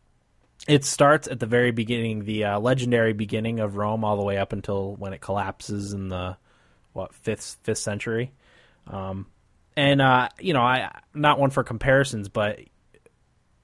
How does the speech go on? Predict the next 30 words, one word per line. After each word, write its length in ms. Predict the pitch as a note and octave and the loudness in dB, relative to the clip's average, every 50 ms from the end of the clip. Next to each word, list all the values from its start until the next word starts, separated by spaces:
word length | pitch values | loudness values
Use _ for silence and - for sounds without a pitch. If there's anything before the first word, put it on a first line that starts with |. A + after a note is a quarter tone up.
| - | -10
you 120 | C3+ A#2+ A2+ | -4 -2 -2
know, 60 | G#2+ | 0
I 100 | G#2 G#2+ | -2 -2
compare 280 | - A#2 G#2+ B2 A2+ | -4 -4 -2 0 0
it 80 | A2 - | 0 0
to 80 | - G2+ | -2 -4
Dan 260 | G2 A2 G#2+ G2+ G2+ | -4 -2 -4 -4 -4
Carlin's 420 | - - A2 A2 G#2+ G#2 G2 G2 - | -4 -2 -2 0 0 -2 -4 -6 -4
Fall, 420 | - A#2+ A2 A2 G2 A2 A2 - | 0 4 4 4 4 2 -2 -6
Fa-, 180 | - - - C#3+ - _ _ _ _ - | -6 -4 -2 -4 -4 _ _ _ _ -10
Fall 320 | - - B2+ B2 B2 A#2+ | -4 0 2 4 6 4
of 80 | A#2 A2 | 4 2
the 80 | G#2+ G#2 | 0 -2
Roman 240 | A2+ A2+ A2 G#2+ | -2 -2 -2 -2
Republic. 600 | G2+ F#2 - - B2 A#2+ A2+ G2+ F#2+ - - - _ _ - - - - - - - - | -4 -4 -2 0 2 2 4 2 2 0 -4 -16 _ _ -20 -20 -20 -20 -20 -20 -16 -8
Um, 280 | - G#2 G2+ G2+ G#2 G#2 | -4 -2 -2 0 -2 -2
and, 200 | - C3+ C#3 C#3 | 0 0 0 2
and 400 | - D3+ D3 C#3+ C#3 C3+ C3 B2 | 2 2 2 2 2 0 0 2
this, 200 | D3+ D#3 D3+ - | 4 2 2 2
this 360 | - - E3+ F3 - - - - - - - - - | 0 2 2 2 0 -2 -12 -14 -16 -18 -20 -6 2
podcast 420 | - E3 D3 C#3 C3+ C#3+ B2+ A#2 - | 6 8 8 8 8 6 4 4 4
series 400 | - B2+ B2 A#2+ A#2+ A#2+ G#2+ A2 | 0 -2 0 2 2 0 0 -2
is, 160 | G#2+ G2 A2 | -4 -6 -6
it's 160 | A2+ A2 - | -8 -8 -4
like, 200 | - A#2+ A2 - _ _ - | -2 -2 -2 -4 _ _ -12
um, 200 | B2 A#2+ B2 B2 - _ _ - | -10 -8 -8 -8 -10 _ _ -8
over 200 | A#2+ A#2+ A#2 C3+ | -4 -4 -4 -4
two 180 | C3+ - C3+ B2+ | -4 -4 -2 0
hundred 220 | A#2+ B2 A#2+ A2 G#2+ | 0 2 2 2 2
episodes. 680 | A2 - - B2+ - C#3+ C#3 D3+ D#3+ - - - - | 0 0 -2 -4 -2 0 0 0 0 -4 -8 -18 -18